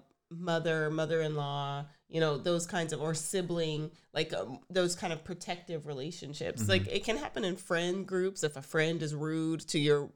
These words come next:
Speaker 1: woman or kinda condescending or, you know, all of that. It can, it can really damage how I'm gonna see my spouse as king if I don't feel like he really has my back when I need him to, if I don't feel
Speaker 2: Yeah.
Speaker 1: protected,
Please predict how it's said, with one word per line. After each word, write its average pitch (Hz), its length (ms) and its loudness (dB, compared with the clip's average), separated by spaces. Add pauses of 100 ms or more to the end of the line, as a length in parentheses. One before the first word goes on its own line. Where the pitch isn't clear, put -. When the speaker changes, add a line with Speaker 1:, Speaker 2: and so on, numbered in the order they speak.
Speaker 1:
woman 160 540 2
or 131 160 -2 (280)
kinda 165 180 4
condescending 160 1040 0
or, 120 320 -4 (100)
you 170 160 0
know, 147 100 -2
all 175 280 0
of 175 120 0
that. 190 220 0
It - 60 -10
can, 190 240 -4
it 247 100 -6
can 170 180 -4
really 175 260 -2
damage 151 600 -4 (300)
how 160 420 2
I'm 170 220 4
gonna 165 180 -2
see 160 520 -6 (400)
my 156 200 0
spouse 147 460 0
as 151 160 -4
king 143 380 0
if 131 160 -2
I 156 120 6
don't 151 240 -2
feel 147 100 -2
like 135 160 -4
he 165 120 -4
really 147 260 2
has 147 240 -2
my 143 140 -4
back - 300 -6
when 135 100 -8
I 127 100 -6
need 127 180 -6
him 147 160 -8
to, - 160 -8
if 143 100 -6
I 139 60 -2
don't 147 160 -2
feel 104 140 -6
Speaker 2:
Yeah. 90 100 0
Speaker 1:
protected, 131 560 -2